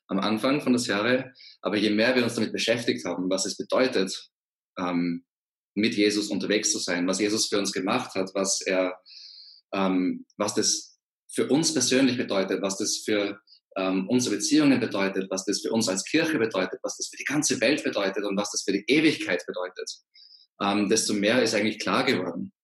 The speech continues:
dass mehr nicht wirklich das Gut beschreibt. Ja. Ähm,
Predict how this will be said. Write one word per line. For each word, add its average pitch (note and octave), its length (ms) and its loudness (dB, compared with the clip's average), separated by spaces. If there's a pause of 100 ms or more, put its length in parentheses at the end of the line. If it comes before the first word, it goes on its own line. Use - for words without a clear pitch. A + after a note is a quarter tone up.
(400)
dass - 480 -4 (160)
mehr G#2+ 520 2
nicht A2 220 -2
wirklich A2+ 520 -2 (420)
das - 160 -2
Gut G#2 220 0
beschreibt. - 560 -6 (100)
Ja. G2 240 -6 (480)
Ähm, F#2+ 560 -2